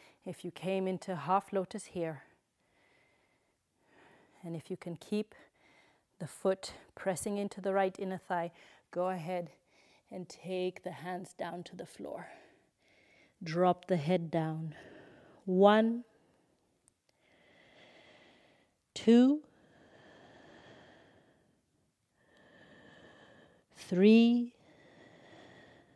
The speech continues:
four,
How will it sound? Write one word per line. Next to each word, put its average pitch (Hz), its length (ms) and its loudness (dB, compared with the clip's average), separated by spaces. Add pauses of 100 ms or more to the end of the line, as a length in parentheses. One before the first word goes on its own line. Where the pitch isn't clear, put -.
(2500)
four, 220 880 10